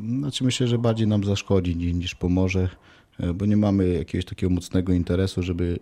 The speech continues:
żeby być, tak tutaj nawet kolega wspomniał, no, lokajem Stanów Zjednoczonych, bo wykonujemy to tak naprawdę dla, e, Stanów Zjednoczonych, Izraela,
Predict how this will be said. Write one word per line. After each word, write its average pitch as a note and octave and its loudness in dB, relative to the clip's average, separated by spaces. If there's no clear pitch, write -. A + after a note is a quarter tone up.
żeby G#2+ -4
być, A2+ -4
tak A2 -8
tutaj A2+ -6
nawet A2+ -4
kolega G#2+ 0
wspomniał, G#2+ 2
no, F#2+ 2
lokajem G#2 0
Stanów G2+ 0
Zjednoczonych, F2 -2
bo F2+ 0
wykonujemy G2 0
to F#2 -2
tak F#2+ 0
naprawdę G2 2
dla, F2+ 0
e, F2 -4
Stanów G2+ 0
Zjednoczonych, G2 0
Izraela, F#2 0